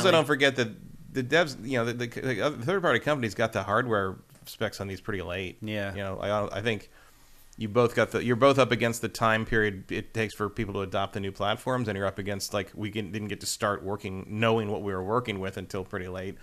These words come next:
Speaker 1: Yeah.
Speaker 2: plus covid. So I think next year you're just sort of gonna naturally see, you know, the next-gen only projects finally start to come to fruition, 'cause it's been, you know,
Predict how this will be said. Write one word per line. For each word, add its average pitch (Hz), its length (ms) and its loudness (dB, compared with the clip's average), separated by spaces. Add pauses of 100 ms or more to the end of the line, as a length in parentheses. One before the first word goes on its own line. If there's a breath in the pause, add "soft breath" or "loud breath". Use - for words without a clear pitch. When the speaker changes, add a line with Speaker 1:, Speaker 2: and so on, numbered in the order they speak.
Speaker 1:
Yeah. 104 140 -4
Speaker 2:
plus 127 240 4
covid. 98 540 2
So 98 200 -2 (320 loud breath)
I - 60 -2
think 131 120 0
next 120 220 2
year 117 100 2
you're 104 80 -2
just 98 100 -6
sort 101 120 0
of 95 60 -6
gonna 98 160 -4
naturally 95 480 -4
see, 92 540 -6 (520 soft breath)
you 101 120 -6
know, 82 120 -4
the 101 140 -8
next-gen 101 480 -4
only 92 240 -6
projects 95 500 -4
finally 92 300 -6
start 92 240 -8
to 87 80 -16
come 92 180 -6
to 92 60 -8
fruition, 98 420 -4
'cause 95 160 -10
it's 101 160 -10
been, 117 340 -4
you - 80 -4
know, 104 100 -2